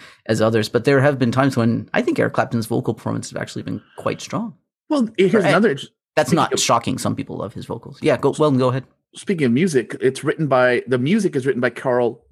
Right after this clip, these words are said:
Speaker 2: D'Errico, which I guess would mean in Italian, D'Errico would mean of Eric. So Eric there's an Eric that wrote the music and there's an Eric singing the songs. I kinda
Speaker 1: Yeah.
Speaker 2: like it.
Speaker 1: It's
Speaker 2: Yeah,
Speaker 1: the
Speaker 2: Carl
Speaker 1: music of Eric.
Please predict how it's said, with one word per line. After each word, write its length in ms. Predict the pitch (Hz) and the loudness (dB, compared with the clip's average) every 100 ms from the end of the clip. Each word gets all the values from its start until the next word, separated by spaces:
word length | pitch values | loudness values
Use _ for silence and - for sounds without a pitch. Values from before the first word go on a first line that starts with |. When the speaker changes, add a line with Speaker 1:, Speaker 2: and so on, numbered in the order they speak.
| 107 | -10
Speaker 2:
D'Errico, 960 | 98 131 170 208 113 - - 85 73 78 - _ _ _ _ _ _ _ _ | -2 2 2 2 -2 -4 -6 -6 -8 -16 -20 _ _ _ _ _ _ _ _
which 200 | 113 - | -6 -2
I 140 | 117 | 0
guess 240 | 107 123 131 | 0 -2 -2
would 120 | 107 | -2
mean 160 | 117 110 | 0 -2
in 120 | 101 | -2
Italian, 320 | 104 107 98 _ _ _ 107 | -4 -6 -8 _ _ _ -4
D'Errico 600 | 139 131 143 143 - 120 | 0 2 2 2 0 0
would 140 | 117 | 0
mean 240 | 113 110 - - | -2 -6 -8 -2
of 200 | 131 101 - | -2 -2 -2
Eric. 580 | 123 135 95 - - - _ _ _ | 0 0 -2 -10 -20 -20 _ _ _
So 300 | - - 120 | -10 -2 -2
Eric 360 | - 156 196 123 135 - _ _ 139 - - | 2 2 2 0 -8 -18 _ _ -20 -20 -4
there's 260 | 139 135 135 | 0 0 -2
an 100 | 123 | -2
Eric 280 | 156 143 | 0 0
that 120 | 143 123 | 0 2
wrote 180 | 131 127 | 2 0
the 80 | |
music 380 | 104 170 127 110 | -4 -2 -2 -4
and 100 | 117 | -6
there's 120 | 107 | -6
an 80 | 107 | -8
Eric 460 | - 123 110 - - _ _ _ | -6 -6 -6 -10 -20 _ _ _
singing 360 | - - 110 98 | -14 -8 -6 -6
the 80 | 98 | -10
songs. 440 | 98 101 127 98 | -10 -8 -10 -12
I 60 | 104 | -8
kinda 220 | - 160 | -2 -2
Speaker 1:
Yeah. 40 | |
Speaker 2:
like 220 | 104 156 120 | -2 -6 -10
it. 120 | - _ _ 127 | -14 _ _ -8
Speaker 1:
It's 80 | 113 | -2
Speaker 2:
Yeah, 60 | 131 | 2
Speaker 1:
the 100 | 123 | 4
Speaker 2:
Carl 140 | 147 | 2
Speaker 1:
music 340 | 143 - - - - | 0 -4 -12 -6 -2
of 140 | 110 | 0
Eric. 400 | 113 123 - - | 2 2 -2 -6